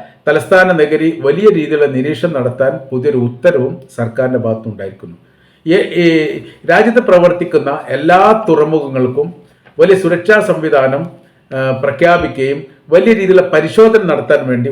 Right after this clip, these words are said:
ഉദ്യോഗസ്ഥരോട് ആഹ്വാനം ചെയ്യുകയും ചെയ്തു. അവർ പറയുന്ന കാര്യം ഇങ്ങനെയാണ്, പ്രത്യേകിച്ച് രാസവസ്തുക്കൾ നിർമ്മിക്കുകയും ആയുധം പോലെയുള്ള സംവിധാനങ്ങൾ നിർമ്മിക്കുകയും ചെയ്യുന്ന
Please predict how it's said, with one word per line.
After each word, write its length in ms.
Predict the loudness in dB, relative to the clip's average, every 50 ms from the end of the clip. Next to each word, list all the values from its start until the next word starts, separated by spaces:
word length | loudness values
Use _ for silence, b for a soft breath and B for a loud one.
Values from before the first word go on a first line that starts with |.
| -4 -6
ഉദ്യോഗസ്ഥരോട് 720 | -4 0 2 2 2 2 0 -4 -4 -4 -4 -4 -4 -6 -8 -6 -6
ആഹ്വാനം 340 | -4 -2 -2 -2 -4 -4 -6 -8
ചെയ്യുകയും 260 | -8 -8 -8 -8 -10 -10
ചെയ്തു. 160 | -10 -12 -14 -16 _ _ _ _ _ _ b b b b b b b b
അവർ 100 | -2 0 2 4
പറയുന്ന 240 | 4 4 4 4 4 4
കാര്യം 220 | 4 4 2 0 -2 -4 -6
ഇങ്ങനെയാണ്, 400 | -4 -4 -2 -2 -4 -4 -6 -8 -12 -14 -20 _ _ _ _ _ _ _ _ -6
പ്രത്യേകിച്ച് 400 | -2 2 4 4 6 6 4 4 4 4
രാസവസ്തുക്കൾ 720 | 2 2 2 2 2 2 2 0 0 -4 -2 0 0 0 2 2 0
നിർമ്മിക്കുകയും 580 | 0 0 -2 -6 -6 -4 -4 -2 -2 -4 -4 -8 -12 -16 -20 _ _ _ _ _ _ _ _ _ _ _ _ _ _ -8
ആയുധം 440 | -2 2 4 4 4 4 4 2 2 2 2
പോലെയുള്ള 380 | 4 4 6 4 4 4 4 2 0 0
സംവിധാനങ്ങൾ 540 | -2 -2 -2 0 2 2 2 0 0 -2 -2 -2
നിർമ്മിക്കുകയും 560 | -2 -2 -2 -4 -6 -6 -4 -2 -2 -2 -2 -4
ചെയ്യുന്ന 240 | -4 -4 -4 -4